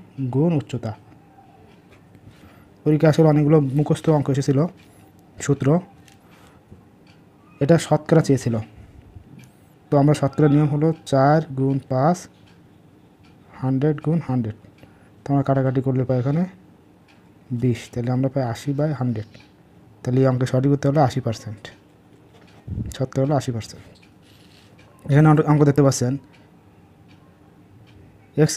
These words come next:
কিউ ইকুয়াল চৌষট্টি হলে এক্সের মান কত? তো এখানে আমরা যদি এক্সের মান এখানে যদি ভাঙাই, চৌষট্টিটা যদি ভাঙাই, তাহলে আমাদের চার গুণ চার গুণ চার, তাহলে আমাদের চৌষট্টি হয়, তাহলে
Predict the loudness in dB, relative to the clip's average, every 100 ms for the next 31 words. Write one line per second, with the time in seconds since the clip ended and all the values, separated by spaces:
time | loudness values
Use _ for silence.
0 | 0 2 2 2 2 2 2 0 0 0
1 | 2 2 2 0 -2 -2 -6 -12 -14 -18
2 | -20 -20 _ -20 -20 _ _ _ 0 2
3 | 2 2 2 2 2 0 -4 -10 -20 -20
4 | _ _ _ _ -6 0 4 4 4 2
5 | 2 2 2 2 2 0 -4 -10 -16 -16
6 | -14 -10 -10 -6 -2 2 2 0 -2 -2
7 | -2 0 -2 -2 -6 -10 -20 -20 -20 -6
8 | 0 2 2 0 -2 -2 -2 0 0 0
9 | -4 -4 -8 -8 -14 _ _ -20 -20 -20
10 | _ _ -2 0 0 0 -2 -2 -6 -8
11 | -10 -20 -20 -20 -20 _ _ _ -20 _
12 | _ -20 _ -14 -12 -8 -2 0